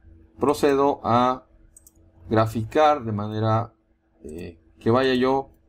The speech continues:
colocando el cursor encima de la curva de nivel del plano. Ahí va. Ahí lo tenemos.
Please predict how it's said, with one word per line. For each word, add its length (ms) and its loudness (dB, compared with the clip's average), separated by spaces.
colocando 440 2
el 80 0
cursor 480 0
encima 440 0
de 80 4
la 140 2
curva 260 2
de 80 6
nivel 400 0
del 280 -4
plano. 320 -4
Ahí 260 2
va. 160 -10
Ahí 340 0
lo 120 -6
tenemos. 640 -14